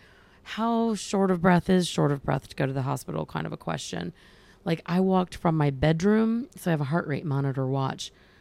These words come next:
um, and it keeps track of my heart rate. And from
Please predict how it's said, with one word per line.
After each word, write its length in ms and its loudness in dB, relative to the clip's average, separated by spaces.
um, 380 -2
and 120 -2
it 120 -10
keeps 280 -6
track 240 -4
of 100 -6
my 120 -4
heart 360 -10
rate. 320 -6
And 760 -4
from 300 2